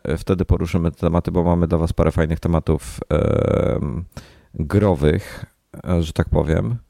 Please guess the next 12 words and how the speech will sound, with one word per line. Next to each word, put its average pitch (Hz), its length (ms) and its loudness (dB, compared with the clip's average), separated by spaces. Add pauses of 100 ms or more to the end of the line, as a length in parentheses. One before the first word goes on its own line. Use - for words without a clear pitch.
(800)
E, 69 380 0
i, 98 680 0
i, 95 840 -2
i 104 40 -2
zobaczymy, 92 460 0
co, 73 400 0
co 73 260 0
wtedy - 300 -4
z - 40 -8
tego - 200 -4
nam - 140 -4
wyjdzie. - 300 -10